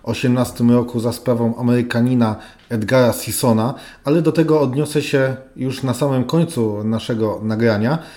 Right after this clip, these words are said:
Niemniej jednak, mm, czy Lenin był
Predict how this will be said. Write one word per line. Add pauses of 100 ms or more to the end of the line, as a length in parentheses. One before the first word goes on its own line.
(420)
Niemniej
jednak,
mm,
czy
Lenin (100)
był